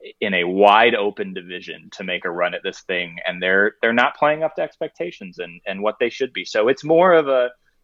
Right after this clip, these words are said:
it's a frustration thing. Like, this isn't something that we wanna, you know, we like talking about. It's just sort of the reality of the situation because,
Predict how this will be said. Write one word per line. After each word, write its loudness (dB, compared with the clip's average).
it's -4
a 0
frustration -2
thing. -18
Like, -10
this -6
isn't -8
something -2
that 0
we -4
wanna, 2
you -6
know, -8
we -6
like 2
talking 0
about. 0
It's -8
just -6
sort 2
of -8
the 2
reality 4
of -8
the -8
situation -8
because, -2